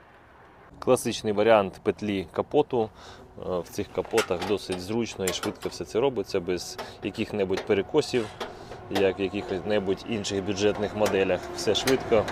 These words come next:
і просто. У Хорста та сама система, але виграє за рахунок оцієї прорезиненої ручечки.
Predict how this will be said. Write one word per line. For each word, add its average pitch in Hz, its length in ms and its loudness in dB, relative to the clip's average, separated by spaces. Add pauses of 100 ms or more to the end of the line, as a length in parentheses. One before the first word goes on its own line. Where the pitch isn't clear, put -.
(340)
і 117 60 4
просто. 107 440 8 (840)
У 151 340 12 (140)
Хорста 143 520 12 (1300)
та 113 120 8
сама 104 260 4
система, 135 540 2 (680)
але 107 340 8
виграє 107 480 6
за 104 120 6
рахунок 107 440 0
оцієї 98 320 4
прорезиненої 98 840 0 (720)
ручечки. 107 760 6